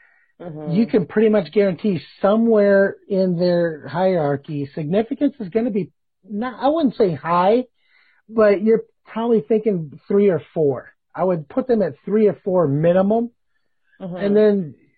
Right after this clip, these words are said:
Speaker 2: you can really recognize these folks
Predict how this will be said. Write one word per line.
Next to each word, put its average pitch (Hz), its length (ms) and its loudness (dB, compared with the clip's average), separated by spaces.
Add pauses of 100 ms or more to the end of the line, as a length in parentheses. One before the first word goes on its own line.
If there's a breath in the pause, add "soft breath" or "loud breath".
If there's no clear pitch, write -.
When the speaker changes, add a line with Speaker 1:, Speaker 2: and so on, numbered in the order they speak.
(380)
Speaker 2:
you 202 260 2
can 196 220 2
really 202 320 4
recognize 151 640 0
these 143 260 -6
folks 147 300 0